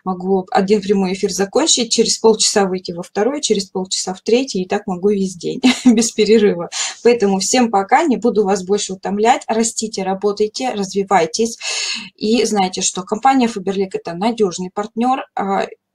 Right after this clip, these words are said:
доверяйте Faberlic, обязательно доверяйте, и всё у вас получится, всё у вас будет, а, наивеликолепнейшее.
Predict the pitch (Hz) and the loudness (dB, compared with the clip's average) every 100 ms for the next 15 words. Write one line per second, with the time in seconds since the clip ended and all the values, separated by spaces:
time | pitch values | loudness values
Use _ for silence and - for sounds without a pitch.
0 | _ _ _ _ _ _ _ _ _ _ | _ _ _ _ _ _ _ _ _ _
1 | 214 277 302 277 220 202 190 175 185 196 | -2 2 2 4 4 2 -8 -6 -4 -2
2 | 302 392 - 214 254 226 240 208 190 170 | -2 -2 0 2 4 6 4 4 -2 -8
3 | 165 170 196 240 277 214 - 190 - 240 | -10 -4 0 2 2 -2 -6 -8 -2 0
4 | 208 185 - 175 165 151 - - - - | 2 0 -4 -12 -8 -6 -6 -6 -6 -2
5 | 247 208 196 180 185 165 - _ - - | 0 2 0 -2 -6 -6 -10 _ -16 -12
6 | 170 185 185 _ - 220 214 185 170 170 | -10 -10 -12 _ -4 2 2 0 -4 -8
7 | 156 - 165 - - | -8 -8 -6 -6 -8